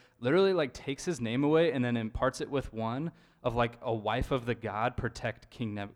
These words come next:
Nebuchadnezzar," you know? And so you think about the ultimate, like, disgrace, your,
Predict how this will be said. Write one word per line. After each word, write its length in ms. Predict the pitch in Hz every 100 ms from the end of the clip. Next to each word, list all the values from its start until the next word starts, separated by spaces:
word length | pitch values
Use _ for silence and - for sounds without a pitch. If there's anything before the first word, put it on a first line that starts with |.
| -
Nebuchadnezzar," 800 | 107 107 - 101 101 98 - - _ _
you 140 | 127
know? 220 | 107 104 117 - - -
And 120 | 135
so 100 | 147
you 160 | 139 131
think 180 | 185 202
about 280 | 180 151
the 80 | 123 -
ultimate, 400 | 127 - 135 107
like, 140 | 113
disgrace, 600 | 110 - - 113 135 -
your, 120 | 120